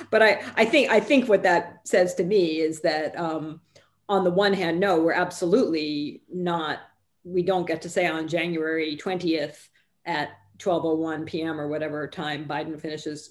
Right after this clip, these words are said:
getting sworn in, "Hooray, that's over, um, back to normal now."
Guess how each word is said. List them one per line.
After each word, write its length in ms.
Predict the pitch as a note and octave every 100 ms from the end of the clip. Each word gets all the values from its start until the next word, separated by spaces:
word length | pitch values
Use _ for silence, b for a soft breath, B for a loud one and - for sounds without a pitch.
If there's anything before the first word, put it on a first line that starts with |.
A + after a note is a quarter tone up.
| -
getting 200 | D3+ C#3
sworn 300 | - D#3 D#3
in, 340 | D#3+ D3+ D#3 b b b _
"Hooray, 800 | G3 F3 E3+ D#3+ D3+ D3+ D3 -
that's 280 | E3+ E3+ F3
over, 640 | - D#3 D3 D3+ D3+ D3 b b b _ F3+
um, 480 | D#3+ D#3 D3+ D3+
back 300 | D#3+ E3+ -
to 80 | -
normal 440 | D#3+ E3+ F3+ D#3+ D3+
now." 560 | D3+ D3+ D3 C#3+ D3